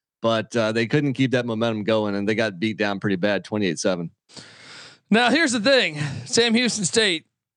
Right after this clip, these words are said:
Speaker 2: winless against utep, all right? Back in nineteen ninety, they lost seventeen ten at the
Speaker 1: Mm.
Speaker 2: Sun Bowl. And in two thousand three, they lost fifty-nine to fourteen. So, Ken, this is, luckily, though, it's at the Bear Claw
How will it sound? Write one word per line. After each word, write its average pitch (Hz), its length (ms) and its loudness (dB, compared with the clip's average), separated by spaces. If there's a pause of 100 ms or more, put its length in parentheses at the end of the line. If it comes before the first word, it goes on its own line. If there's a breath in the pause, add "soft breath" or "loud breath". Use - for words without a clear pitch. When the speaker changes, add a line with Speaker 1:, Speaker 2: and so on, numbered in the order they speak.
(500)
Speaker 2:
winless 175 480 2
against 151 320 0
utep, 147 460 -2
all 120 60 0
right? 135 260 0 (380)
Back 156 260 -2
in 147 140 -4
nineteen 170 440 -2
ninety, 165 400 0
they 135 140 2
lost 139 260 2
seventeen 147 520 0
ten 143 460 -2 (180)
at 139 140 -2
the 202 80 -2
Speaker 1:
Mm. 208 60 4
Speaker 2:
Sun 160 200 2
Bowl. 113 300 -2 (720 soft breath)
And 143 160 0
in 139 60 -2
two 196 140 2
thousand 170 380 0
three, 165 200 2
they 147 120 2
lost 131 280 -2
fifty-nine 147 600 -2
to 135 80 0
fourteen. 147 540 0
So, 165 220 0
Ken, 277 440 0
this 233 220 0
is, 214 200 0
luckily, 311 420 2
though, 247 180 2
it's 240 120 0
at 240 120 0
the 214 60 -6
Bear 226 240 0
Claw 113 340 -8